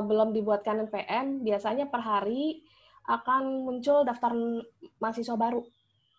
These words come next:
Biasanya nanti malam ada kiriman dari Rektorat N P M, nanti saya akan masukkan di sini. Eh, saya, saya pilih juga dosen pembimbing akademiknya. Jadi pantau terus saja Excelnya.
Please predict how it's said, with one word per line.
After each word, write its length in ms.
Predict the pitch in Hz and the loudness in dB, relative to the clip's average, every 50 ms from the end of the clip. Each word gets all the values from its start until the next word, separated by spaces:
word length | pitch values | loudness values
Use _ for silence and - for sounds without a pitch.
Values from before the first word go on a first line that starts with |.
| _ - | _ -6
Biasanya 320 | 202 202 202 185 180 247 | -6 -4 -2 -2 -2 0
nanti 160 | 240 254 233 | 0 0 0
malam 160 | 220 220 240 262 262 | 2 2 2 2 2
ada 160 | 240 208 214 208 208 | 0 0 0 -2 0
kiriman 480 | 226 208 202 202 226 233 277 311 311 - - | -2 -2 0 0 0 0 0 0 -4 -4 -4
dari 160 | - 202 202 | -2 0 0
Rektorat 480 | 208 202 202 202 - 196 190 220 254 254 | 0 0 -2 -2 -2 0 2 2 0 0
N 160 | - 214 208 | -2 -4 -4
P 80 | 208 - | -4 -4
M, 240 | 208 247 262 262 262 - _ - | -4 -4 -4 -6 -10 -14 _ -10
nanti 160 | 208 226 240 | -8 -6 -4
saya 160 | - 247 240 | -4 -2 -2
akan 160 | 233 220 220 | -2 -2 -2
masukkan 320 | 214 208 - 226 - 269 262 | -4 -6 -6 -4 -4 -2 -2
di 80 | 240 | -2
sini. 400 | 233 226 214 214 226 269 320 339 - - - - - 233 214 214 214 - - - - _ _ | -2 -2 -2 -2 -2 -2 -4 -6 -10 -16 -20 -20 -18 -16 -16 -16 -16 -20 -20 -20 -20 _ _
Eh, 200 | 226 220 214 220 220 | -2 -2 -2 -2 -2
saya, 160 | 220 220 214 214 - _ _ _ _ | -4 -4 -6 -6 -10 _ _ _ _
saya 240 | _ - - 220 220 | _ -4 -4 -2 0
pilih 240 | 226 226 226 220 214 | 0 2 2 2 2
juga 400 | 214 208 196 214 226 247 269 226 | 0 0 2 2 2 2 2 0
dosen 320 | 220 214 214 214 214 214 214 _ _ _ - | -2 -4 -4 -4 -4 -6 -8 _ _ _ -8
pembimbing 400 | 208 208 202 202 202 202 202 202 | -4 -4 -2 -2 -2 -2 -4 -4
akademiknya. 560 | 196 196 196 202 202 196 196 - 208 202 - | -4 -4 -4 -4 -4 -4 -6 -8 -10 -12 -6
Jadi 240 | 220 214 208 262 277 | -2 -2 0 0 2
pantau 320 | - 262 247 240 240 233 | 2 2 2 2 0 -2
terus 240 | 226 233 226 226 226 | -2 -2 -4 -4 -4
saja 240 | 233 240 233 262 240 220 214 | -4 -4 -2 -2 -2 -4 -4
Excelnya. 400 | 214 - 220 208 208 202 202 | -6 -4 -4 -4 -2 -4 -6